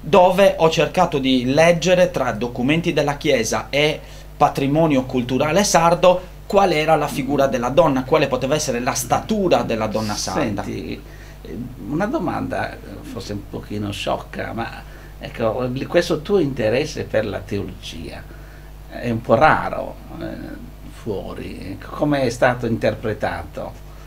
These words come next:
Speaker 2: nell'ambiente?
Speaker 1: Eh, in genere, soprattutto quando viaggio in treno da casa per venire a Cagliari e capita che qualcuno mi veda con qualche libro, magari con la Bibbia ebraica o qualcosa, mi chiedono sempre. Allora,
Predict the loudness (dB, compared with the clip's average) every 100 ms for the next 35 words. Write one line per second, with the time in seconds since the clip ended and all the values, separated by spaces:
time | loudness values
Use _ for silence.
0 | -18 -18 -18 -14 -10 -8 -6 -4 -4 -4
1 | -6 -8 -12 -14 -14 -12 -8 -6 -6 -2
2 | 0 2 2 4 4 2 0 0 2 2
3 | 2 2 2 4 4 4 0 0 2 2
4 | 0 -2 -4 0 2 2 0 0 -2 -2
5 | -4 -2 -2 -2 2 4 4 4 2 -2
6 | -6 -16 -8 -8 0 4 4 4 -2 0
7 | 0 0 0 0 0 0 0 0 2 2
8 | -2 -4 -2 -2 -2 -4 0 0 2 2
9 | 2 0 0 -2 -4 -4 -2 -2 -2 -2
10 | 2 4 6 4 0 -6 -4 -4 -4 -6
11 | -10 -6 -4 2 4 4 4 -4 -4 0
12 | 4 4 4 0 0 -2 0 0 2 4
13 | 4